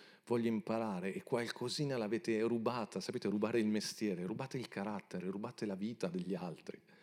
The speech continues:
È una cosa importante. E quando capite che quella cosa è bella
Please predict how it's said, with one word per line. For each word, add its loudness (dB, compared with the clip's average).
È -4
una 0
cosa 2
importante. 0
E -2
quando 6
capite -2
che -8
quella -6
cosa -6
è -2
bella -4